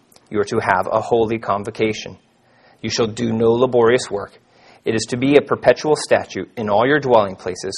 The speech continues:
throughout your generations." So we se-, see several things there. We see the, the commands for offerings. Um, there's a com-, a command on the, the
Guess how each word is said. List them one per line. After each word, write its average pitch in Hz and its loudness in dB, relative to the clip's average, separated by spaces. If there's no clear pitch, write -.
throughout 104 -4
your 101 -10
generations." 92 -10
So - -4
we 127 2
se-, 185 8
see 185 0
several 131 4
things 101 -4
there. 92 -2
We 95 -6
see 123 -2
the, 110 -2
the - -14
commands 120 -4
for 110 0
offerings. 135 0
Um, 90 -10
there's 104 -2
a 101 -8
com-, 120 -6
a 98 -2
command 113 -2
on 101 0
the, 90 -4
the 87 -8